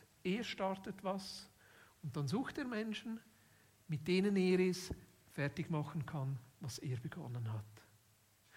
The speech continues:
Das Gleiche sehen wir bei Cornelius in Kapitel zehn, Apostelgeschichte zehn. Cornelius, das war ein römischer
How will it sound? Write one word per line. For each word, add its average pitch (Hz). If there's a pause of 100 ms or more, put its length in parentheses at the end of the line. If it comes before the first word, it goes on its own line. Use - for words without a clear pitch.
(120)
Das 196
Gleiche 233
sehen 247
wir 220
bei 208
Cornelius 190
in 190
Kapitel 185
zehn, 160 (360)
Apostelgeschichte 196
zehn. 185 (540)
Cornelius, 285
das 247
war 220
ein 190
römischer 208